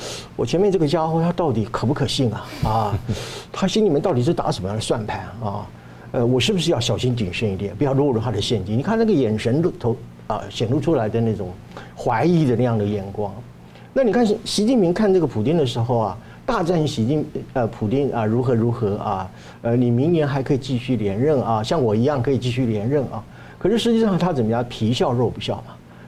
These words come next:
Speaker 1: 嘛，啊，没有一种感情的一个真实的流-，流露。真的好朋友，你就算是称赞人家，你会让人家觉得，呃，非常坦诚的接受啊。
Speaker 2: 嗯。
Speaker 1: 可是你看他们那个眼神的互动啊，假如我们从这个肢体语言来看的话，假朋友嘛，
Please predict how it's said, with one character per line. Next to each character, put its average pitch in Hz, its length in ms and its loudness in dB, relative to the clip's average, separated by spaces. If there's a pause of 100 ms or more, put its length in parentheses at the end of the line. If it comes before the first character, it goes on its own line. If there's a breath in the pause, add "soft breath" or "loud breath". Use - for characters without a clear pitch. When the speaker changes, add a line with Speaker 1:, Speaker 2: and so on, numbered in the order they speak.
(160 loud breath)
Speaker 1:
嘛， 104 80 -2
啊， 101 260 -2
没 143 220 2
有 180 180 4
一 147 80 4
种 127 140 0
感 117 260 -2
情 113 240 0
的 143 60 2
一 147 60 2
个 117 80 2
真 139 200 2
实 117 180 -2
的 92 40 -4
流-， 95 160 -4 (140)
流 101 240 0
露。 123 120 2
真 233 200 0
的 240 80 2
好 - 160 -2
朋 131 200 0
友， 117 160 2 (300 loud breath)
你 127 160 2
就 220 80 2
算 185 160 0
是 151 80 2
称 208 260 0
赞 208 160 2
人 104 160 0
家， 123 160 0
你 107 160 -2
会 143 140 2
让 135 80 -2
人 131 100 0
家 120 60 2
觉 107 240 0
得， 110 180 0 (280 loud breath)
呃， 127 80 -2
非 170 100 2
常 143 100 2
坦 - 280 -4
诚 110 120 0
的 117 80 2
接 143 240 2
受 123 280 2
啊。 95 200 -8
Speaker 2:
嗯。 - 220 -18
Speaker 1:
可 202 100 0
是 247 80 2
你 247 120 2
看 202 100 0
他 233 100 4
们 240 60 4
那 247 60 4
个 214 120 2
眼 113 160 2
神 131 140 0
的 165 80 2
互 196 180 2
动 156 220 2
啊， 101 80 -2
假 113 140 0
如 185 120 4
我 190 80 4
们 117 140 2
从 131 160 0
这 180 80 0
个 175 60 2
肢 226 200 0
体 185 160 2
语 104 100 0
言 110 120 2
来 113 140 -2
看 143 160 -2
的 110 80 -2
话， 120 160 -4 (260 loud breath)
假 - 240 -2
朋 120 240 0
友 180 180 4
嘛， - 160 -8